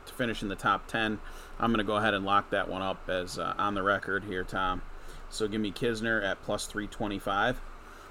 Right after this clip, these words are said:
Uh, the other name that I really like here is Brendan Todd.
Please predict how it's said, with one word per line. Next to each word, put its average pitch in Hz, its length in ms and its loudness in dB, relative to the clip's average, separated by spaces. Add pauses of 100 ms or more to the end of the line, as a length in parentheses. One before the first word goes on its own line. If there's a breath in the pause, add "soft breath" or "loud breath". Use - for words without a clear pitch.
(140 loud breath)
Uh, 104 280 6
the 107 140 2
other 143 220 10
name 143 240 6
that 135 100 8
I 110 100 8
really 123 280 4
like 123 220 6
here 175 100 2
is 143 80 4
Brendan 139 380 6
Todd. 143 420 8